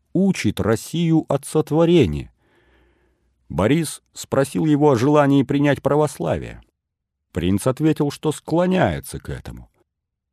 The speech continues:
Борис предложил ему на выбор в удел после свадьбы Кострому, Ярославль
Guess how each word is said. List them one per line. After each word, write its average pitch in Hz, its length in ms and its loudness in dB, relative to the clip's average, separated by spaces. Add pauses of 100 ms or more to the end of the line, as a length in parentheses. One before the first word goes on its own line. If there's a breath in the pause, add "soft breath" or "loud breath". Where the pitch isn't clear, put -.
(140)
Борис 151 380 2
предложил 160 520 4
ему 165 260 4
на 151 160 6
выбор 143 440 4
в 98 160 2
удел 123 360 4
после 117 440 0
свадьбы 113 480 2
Кострому, 120 880 2
Ярославль 117 960 2